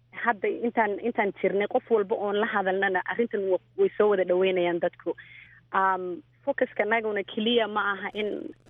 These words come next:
yacni, one percent oo dhalinyaro ahoo ama, ama, you know, ku biiray Al-Shabaab ama isis ku biiray focus-ka laga dhigay in dhalinyarada dhinac walba laga fiiriyo.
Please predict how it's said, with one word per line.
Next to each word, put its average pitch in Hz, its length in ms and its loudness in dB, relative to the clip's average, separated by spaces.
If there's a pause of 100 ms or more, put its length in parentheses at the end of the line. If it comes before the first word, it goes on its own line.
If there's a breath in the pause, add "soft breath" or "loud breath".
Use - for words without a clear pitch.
(120)
yacni, 190 280 0 (140)
one 226 220 2
percent 214 580 -2 (100)
oo 185 280 2
dhalinyaro 196 540 2
ahoo 185 300 2 (640 loud breath)
ama, 190 360 0 (260)
ama, 185 460 0 (120)
you 202 120 -4
know, 202 120 2
ku 220 140 -6
biiray 202 380 4
Al-Shabaab 190 440 0
ama 196 180 -6 (100)
isis 214 260 -4
ku 220 140 -2
biiray 190 340 0
focus-ka - 460 -2
laga 202 180 0
dhigay 190 320 0 (340 loud breath)
in 240 140 0
dhalinyarada 220 500 2
dhinac 226 280 0
walba 190 200 0
laga 190 200 0
fiiriyo. 180 480 0